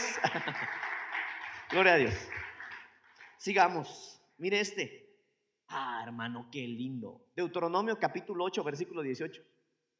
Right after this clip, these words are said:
"Sino acuérdate de Jehová tu Dios, porque Él te da la fuerza para hacer riquezas,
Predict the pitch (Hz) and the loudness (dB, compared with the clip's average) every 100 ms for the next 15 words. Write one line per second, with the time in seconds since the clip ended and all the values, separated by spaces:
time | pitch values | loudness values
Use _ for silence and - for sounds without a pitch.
0 | _ _ _ _ _ 202 220 208 202 208 | _ _ _ _ _ -2 4 6 6 4
1 | 269 359 370 349 349 240 208 - 196 196 | 6 8 8 6 6 4 4 4 4 8
2 | 262 - 233 269 254 - - _ _ _ | 6 6 -2 2 2 0 -12 _ _ _
3 | _ _ 180 190 175 208 190 196 262 311 | _ _ -6 -6 -4 -4 0 4 4 4
4 | - 226 196 233 240 240 214 247 262 254 | 2 6 8 8 8 6 6 6 6 4
5 | 240 - 170 160 - 226 220 220 - 226 | 2 6 4 2 2 0 2 -2 2 2
6 | 226 135 - - | 2 -6 -10 -18